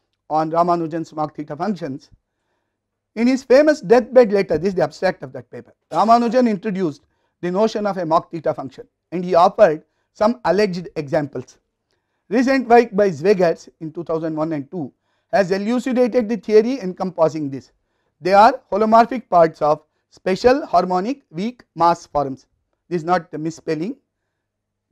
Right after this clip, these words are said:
these are a special mathematical terminology. Despite this understanding, little attention has been given to Ramanujan's original definition of Mach theta functions.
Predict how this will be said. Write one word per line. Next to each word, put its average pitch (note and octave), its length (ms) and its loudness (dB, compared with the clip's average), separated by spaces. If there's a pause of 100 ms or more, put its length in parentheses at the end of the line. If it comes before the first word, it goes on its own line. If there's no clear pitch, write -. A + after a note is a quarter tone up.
(100)
these C#3 240 -16
are C3+ 140 -10
a B2+ 80 -18
special D3 380 -8
mathematical C3+ 640 -14 (680)
terminology. C3 560 -10 (540)
Despite B3+ 420 2
this D#4 160 2
understanding, F#3 720 0 (360)
little C#4+ 320 2
attention C4 400 2
has A#3+ 120 2
been A3+ 200 -2
given A3 240 -2
to A#3 80 4
Ramanujan's A#3+ 720 4 (100)
original D4 480 6
definition A#3+ 480 0
of G#3 140 -2
Mach F3+ 200 0
theta D#3+ 220 -4
functions. D3 420 -12